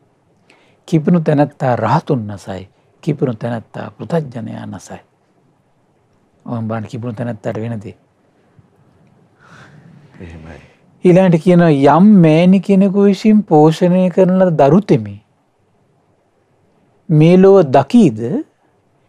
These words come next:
Speaker 1: කිපුණා වූ පෘථග්ජනයා තමාට ප්‍රාණය දුන්නු මවත් නසයි කියන. ඔන්න කිපුණා වෙන වැඩේ.
Speaker 2: එහෙමයි ස්වාමීනි.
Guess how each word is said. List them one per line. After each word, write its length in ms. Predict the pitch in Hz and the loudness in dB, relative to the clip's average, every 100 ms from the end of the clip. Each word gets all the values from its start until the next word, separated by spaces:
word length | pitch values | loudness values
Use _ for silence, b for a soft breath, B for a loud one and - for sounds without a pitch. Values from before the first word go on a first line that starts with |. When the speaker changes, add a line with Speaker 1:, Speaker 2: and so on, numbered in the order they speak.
| _ | _
Speaker 1:
කිපුණා 460 | - 156 196 185 170 | -4 -2 2 2 2
වූ 180 | 151 143 | 2 2
පෘථග්ජනයා 840 | - 151 147 175 127 131 117 113 110 110 _ _ - | 0 -4 0 0 0 -2 -2 -6 -10 -14 _ _ -4
තමාට 360 | 151 139 131 131 | 0 0 -2 -6
ප්‍රාණය 440 | 143 139 143 135 | -4 -4 -2 -4
දුන්නු 240 | 127 151 139 | -4 -6 -6
මවත් 300 | 117 139 - | -6 -8 -8
නසයි 320 | 107 - 110 | -16 -18 -20
කියන. 240 | - - _ _ _ | -20 -20 _ _ _
ඔන්න 260 | 139 135 | -14 -12
කිපුණා 320 | 131 131 127 123 | -14 -10 -8 -8
වෙන 140 | 123 | -10
වැඩේ. 320 | 123 - - _ | -14 -18 -20 _
Speaker 2:
එහෙමයි 400 | 78 82 80 78 | -20 -20 -20 -20
ස්වාමීනි. 540 | - 82 _ _ _ | -20 -20 _ _ _